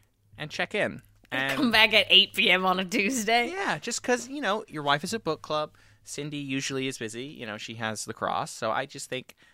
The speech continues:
Speaker 1: it's gonna be a time for you and I to just sit and talk. And for next week, I don't want you to think of it as homework, but just
Speaker 2: Oh, I'm
Speaker 1: something
Speaker 2: gonna.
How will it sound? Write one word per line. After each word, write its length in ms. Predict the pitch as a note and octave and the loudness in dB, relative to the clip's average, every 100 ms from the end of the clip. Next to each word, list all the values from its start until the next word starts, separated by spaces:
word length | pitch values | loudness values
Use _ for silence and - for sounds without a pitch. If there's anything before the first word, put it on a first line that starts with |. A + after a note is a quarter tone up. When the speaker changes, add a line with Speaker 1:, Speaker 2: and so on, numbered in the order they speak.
| _ | _
Speaker 1:
it's 100 | - | -18
gonna 120 | D#3 | -10
be 60 | D#3+ | -8
a 120 | - | -2
time 120 | B2 A#2+ | -2 -2
for 120 | B2 | -6
you 160 | C3 | -6
and 100 | F#3+ | -4
I 300 | A#2+ G#2 A2 D3 _ _ _ _ | 0 0 -2 -8 _ _ _ _
to 100 | - | -12
just 220 | - A3 | -8 -8
sit 260 | - F#3+ A3+ - | -4 -4 -4 -8
and 180 | F#3 F3 _ _ _ _ _ _ _ _ | -12 -12 _ _ _ _ _ _ _ _
talk. 380 | - - - - _ - - - - - _ _ _ _ | -10 -8 -8 -12 _ -20 -18 -18 -20 -20 _ _ _ _
And 160 | E3 D#3+ | -2 0
for 140 | - | 0
next 220 | A#3 B3 | 0 0
week, 220 | - D#3+ - _ _ _ _ _ _ | -2 -4 -6 _ _ _ _ _ _
I 60 | - | -6
don't 120 | D#3+ | -4
want 100 | F#3+ | -4
you 60 | G3 | -8
to 60 | |
think 200 | F#3 E3 | -4 -4
of 40 | D#3+ | -2
it 60 | |
as 140 | D3+ - | -2 -4
homework, 840 | - A#2+ G#2+ G2 G#2+ A2 - - - - - _ - | -4 0 0 0 0 0 0 -6 -20 -20 -20 _ 0
but 240 | F3 - - - - - | 2 2 -4 -20 -20 -12
just 120 | F3+ | -4
Speaker 2:
Oh, 40 | E3+ | 4
I'm 80 | |
Speaker 1:
something 160 | F#3 A3+ | 8 8
Speaker 2:
gonna. 560 | A#3+ A3+ F3 E3+ F3+ | 8 8 6 2 0